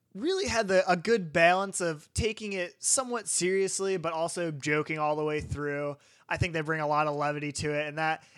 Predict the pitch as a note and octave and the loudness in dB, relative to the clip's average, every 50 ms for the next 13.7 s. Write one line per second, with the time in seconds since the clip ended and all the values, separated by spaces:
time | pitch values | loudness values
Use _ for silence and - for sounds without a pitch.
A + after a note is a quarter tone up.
0 | _ _ A3 A#3 B3 A#3 F3 - F3 E3 F3 F3 - - - E3+ E3 D#3 - F#3 | _ _ -4 -2 -2 -4 -2 0 2 2 2 2 -2 -6 -4 -2 -4 -2 0 -2
1 | E3 D#3+ D#3 D#3 E3+ D#3+ D#3+ D#3+ - D#3+ D3+ D3 C#3+ D#3 F#3 F#3+ D3+ C3+ - D#3+ | -2 -2 -4 -4 -4 -4 -4 -4 -4 -2 -2 -2 -2 -2 -4 -4 -6 -8 -8 -8
2 | D#3+ F3 - - F#3 F3+ - F3+ D#3+ - D#3+ G3+ D#3 - D#3+ C#3 - D3+ C#3 - | -4 0 0 0 0 0 0 -2 0 2 2 2 2 0 -2 -4 -4 -2 -2 -2
3 | D#3+ D#3 D3 D3 C#3+ C#3 C#3+ C#3+ D3 C#3+ - D#3 C#3 C3 C#3 C#3+ C#3+ C#3+ - - | -4 -4 -6 -6 -4 -4 -4 -4 -4 -6 -8 -8 -10 -10 -8 -8 -8 -8 -8 -8
4 | D3 C#3+ C#3 C3+ C#3+ C#3+ D3 C#3+ - - D3 C#3 C#3+ C#3 - - C#3 - D3 C#3 | -8 -8 -8 -8 -8 -10 -10 -10 -10 -8 -6 -4 -6 -6 -8 -10 -12 -10 -10 -8
5 | C3+ C3 - _ - _ _ - E3+ F3 F#3 F#3 D#3+ D#3 D#3 - - E3 D#3 D#3 | -8 -10 -12 _ -20 _ _ -6 -2 2 2 2 2 0 -2 0 0 -2 -2 -2
6 | - D#3+ D#3 D3+ D#3 D#3 - - D3+ C#3 C3+ - - D#3+ D#3 D#3 - - D#3+ D#3 | -4 -4 -4 -4 -4 -4 -4 -4 -4 -6 -6 -8 -6 -4 -4 -4 -4 -4 -8 -6
7 | C#3+ - D#3+ C3 - - - C#3+ C#3+ D3 D3 D3 D#3 D#3+ D3 C#3+ D3 D3 D3 D3+ | -6 -8 -8 -8 -6 -8 -6 -4 -4 -4 -4 -6 -6 -8 -10 -6 -6 -4 -4 -4
8 | D3+ D3 - - D3+ D3 D3+ D3+ D3 C#3+ - _ - - _ - - F#3+ F3+ - | -6 -8 -4 -4 -2 -2 -2 -4 -6 -10 -14 _ -20 -20 _ -6 -4 -4 -2 2
9 | A3+ G#3+ G#3 G#3+ - G#3+ B3 A#3+ A3 F3 D#3+ F3 F3 E3+ E3+ E3+ D#3+ D#3+ C#3+ D#3+ | 4 4 4 4 4 2 2 2 2 2 2 2 2 4 2 2 0 2 2 4
10 | D#3 D3+ D3 C3+ C#3+ C#3 C#3 C#3 D3 D3+ D3+ D#3 D#3+ D3 D#3+ D#3+ D#3 D3 C#3+ D3 | 4 2 2 2 4 4 4 4 4 2 0 0 0 2 4 4 4 4 2 0
11 | C#3+ C#3 C3+ C3+ C#3 C#3 C3 - - D3 C#3+ C#3 C#3+ C#3 C#3 C#3 C#3+ C3+ B2+ B2+ | 2 4 2 2 2 0 -2 -2 0 0 0 0 0 2 4 4 4 4 2 -4
12 | C3 B2+ - C#3+ C3 C3 C3 C3 C3+ C3+ - - - - - _ _ _ F#3+ G3 | -6 -4 -2 -2 -2 -2 -4 -6 -8 -10 -14 -14 -16 -20 -20 _ _ _ -2 -2
13 | G3 - - A#3 A3 G#3 - G#3 F#3+ F3+ E3+ D#3+ E3 | -2 2 4 4 4 4 4 4 4 6 4 4 2